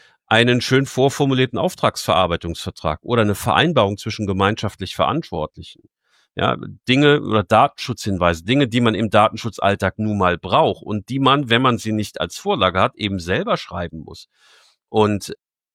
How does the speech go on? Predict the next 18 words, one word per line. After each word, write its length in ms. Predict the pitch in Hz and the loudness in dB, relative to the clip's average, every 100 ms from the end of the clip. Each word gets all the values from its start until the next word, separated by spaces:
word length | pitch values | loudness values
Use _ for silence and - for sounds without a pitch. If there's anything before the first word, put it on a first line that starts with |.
| _ _ _ _ _ _ _ _ _ - | _ _ _ _ _ _ _ _ _ 0
der 520 | 113 113 107 98 87 - _ _ _ | 4 6 6 4 2 -4 _ _ _
Clou 360 | - 131 202 247 | -4 0 2 4
bei 140 | 120 | 4
diesen 340 | 110 110 110 | 2 0 0
Formularhandbüchern 1080 | 95 - 104 98 92 110 147 156 180 175 180 | -2 -2 0 2 2 4 2 -2 -6 -2 -2
und 120 | 117 | 0
auch 180 | - 104 | 0 0
hier 220 | 95 120 | 0 -2
bei 140 | 98 92 | 0 -2
dem 340 | 95 104 160 | 0 0 0
ist 200 | 147 160 | -2 -2
es, 140 | 175 - | -4 -2
dass 220 | 117 - | -2 0
wir 100 | 113 | -2
eben 320 | 117 113 113 | 0 2 2
nicht 300 | 160 - - | 2 0 -2
nur 240 | 123 120 | 0 2
die 420 | 104 107 104 95 | 2 0 -2 -4